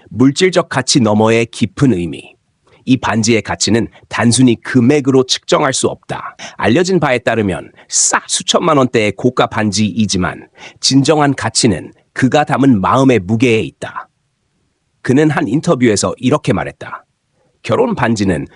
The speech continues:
크거나 비쌀 필요가 없습니다. 두 사람의 진심이 담겨 있다면 그것만으로 충분하죠. 하지만 제게 이 반지는 약속의 상징이기에 완벽하고 싶었습니다.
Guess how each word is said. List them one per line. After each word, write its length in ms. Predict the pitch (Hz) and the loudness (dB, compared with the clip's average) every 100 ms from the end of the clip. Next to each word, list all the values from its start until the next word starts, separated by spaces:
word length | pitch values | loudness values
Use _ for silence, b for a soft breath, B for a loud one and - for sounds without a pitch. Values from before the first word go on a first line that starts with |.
| b | b
크거나 400 | - - 190 170 | -4 0 0 0
비쌀 340 | - 110 107 110 | -2 -2 -2 -2
필요가 360 | - 135 107 | -2 0 0
없습니다. 680 | - - - 71 - - - _ b b b _ | -4 -6 -8 -8 -12 -16 -18 _ b b b _
두 140 | - | 0
사람의 400 | 131 180 170 160 | 2 2 0 0
진심이 460 | 147 135 143 156 151 | 0 2 4 4 2
담겨 280 | 139 120 113 | 2 0 0
있다면 460 | 101 87 80 62 - | 0 -4 -6 -10 -10
그것만으로 640 | - 117 147 165 127 98 | -4 -2 0 2 2 0
충분하죠. 600 | - 151 135 117 85 - - - _ _ b b b | 0 0 2 0 -2 -10 -16 -20 _ _ b b b
하지만 380 | 196 202 185 | -6 0 0
제게 320 | - 117 120 107 | 2 0 0 0
이 200 | 104 120 | -2 -2
반지는 540 | 120 98 95 113 85 - | -2 0 0 0 -2 -6
약속의 480 | 104 90 - - 170 | -6 -4 0 2 0
상징이기에 800 | - 185 156 123 95 87 71 - - - | -2 -2 2 2 0 -2 -6 -8 -16 -6
완벽하고 600 | 101 120 143 135 - 98 | 0 2 2 0 -4 -6
싶었습니다. 720 | - 98 - 76 - - | -6 -6 -6 -10 -16 -16